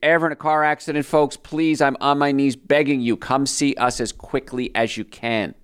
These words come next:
Do not wait even a day if you can, 'cause the longer you wait, the more the insurance company is gonna throw up barriers.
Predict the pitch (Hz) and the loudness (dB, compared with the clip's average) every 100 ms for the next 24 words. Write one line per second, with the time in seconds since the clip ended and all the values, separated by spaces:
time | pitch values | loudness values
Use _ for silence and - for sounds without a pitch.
0 | _ _ _ _ _ _ 123 131 135 135 | _ _ _ _ _ _ -4 0 2 0
1 | 113 107 127 117 113 110 113 98 - 120 | -2 0 2 0 -2 -2 0 -2 -2 0
2 | 139 120 - 92 101 78 62 - _ _ | 2 0 -4 -8 -6 -6 -6 -14 _ _
3 | _ _ 90 90 98 131 160 190 165 131 | _ _ -10 -2 2 2 0 -2 2 2
4 | 117 - _ _ _ _ - 101 120 117 | 2 -4 _ _ _ _ -8 2 2 4
5 | 104 - 180 - 131 120 113 104 113 101 | 0 2 0 0 -2 -2 -2 -2 -2 -2
6 | 120 113 107 - 90 104 98 90 53 - | 0 0 0 -2 -4 0 0 -2 -6 -10